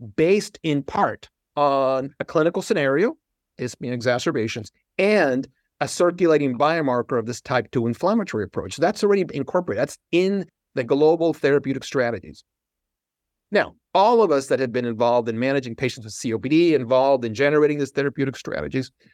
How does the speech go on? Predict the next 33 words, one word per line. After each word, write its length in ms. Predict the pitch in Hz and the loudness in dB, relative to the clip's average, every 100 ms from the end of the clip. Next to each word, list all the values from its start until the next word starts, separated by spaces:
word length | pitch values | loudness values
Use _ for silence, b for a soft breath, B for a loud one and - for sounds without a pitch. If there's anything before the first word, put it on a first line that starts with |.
| b - | b -2
understand 680 | 170 190 202 143 123 127 123 | 0 2 0 0 0 -2 0
that 180 | 117 | 0
there 320 | 139 143 147 143 | 2 4 4 2
remain 420 | 139 131 135 139 | 0 0 -2 -4
shortcomings. 720 | - 147 139 - - _ - _ _ | -2 -2 -2 -10 -12 _ -20 _ _
And 180 | 139 127 | -8 0
that 180 | 135 143 | 4 4
is, 280 | 131 165 - _ - | 2 -2 -8 _ 0
even 480 | 240 214 220 190 | 0 2 2 0
with 280 | 143 160 147 | 0 -2 2
those 260 | 143 143 135 - | 2 2 0 -2
algorithms 540 | 156 165 147 147 139 | 0 2 0 -2 0
that 120 | 127 120 | 0 -2
I've 100 | 110 | -4
shown 380 | - 143 127 | -2 0 0
you, 120 | 101 - - | -6 -14 -10
and 120 | 151 | -2
even 200 | 202 220 | 0 2
if 160 | 208 226 | 0 0
you 60 | |
do 100 | 226 | -2
exactly 800 | 226 240 240 269 - 262 214 202 180 | -2 -2 0 -2 -4 -6 2 2 4
what 200 | 160 160 | 2 2
those 180 | 151 | 2
recommend, 640 | 147 143 143 156 143 104 - _ _ 139 | 2 0 0 -4 -4 -6 -16 _ _ 0
there 200 | 185 196 | 2 4
are 80 | |
still 240 | 180 175 156 | 2 2 2
patients 320 | - 143 143 | 2 -2 -2
who 80 | 120 | -2
have 180 | 127 117 | 0 -2
recurrent 380 | 107 131 120 | -4 -2 -2
exacerbations. 920 | 117 117 107 110 123 139 - - - | -4 -2 -4 -2 2 2 0 -8 -20